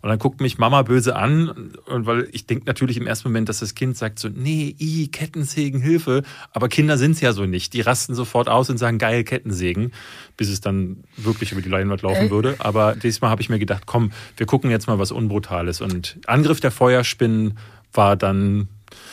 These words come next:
Speaker 1: brutal für meine Augen, aber für das Kind war's
Speaker 2: Kinder
Speaker 1: geil.
Speaker 2: sind so merkwürdig. Mein Schwager ist neun und hasst Filme. Der hat bei allem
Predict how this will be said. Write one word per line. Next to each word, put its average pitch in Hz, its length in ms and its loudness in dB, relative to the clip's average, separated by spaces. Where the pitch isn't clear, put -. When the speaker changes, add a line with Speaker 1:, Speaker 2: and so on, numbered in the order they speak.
Speaker 1:
brutal 147 340 4
für 127 140 0
meine 127 260 2
Augen, 120 280 2
aber 107 200 2
für 104 120 -4
das 104 140 -2
Kind 104 220 -4
war's 87 80 0
Speaker 2:
Kinder 240 180 4
Speaker 1:
geil. 240 80 2
Speaker 2:
sind 240 140 2
so 247 80 0
merkwürdig. 208 420 2
Mein 185 160 0
Schwager 220 320 0
ist 208 100 -2
neun 208 260 2
und 175 180 -2
hasst 226 260 -4
Filme. 196 520 -2
Der 170 100 2
hat 190 100 0
bei 208 220 -2
allem 294 300 0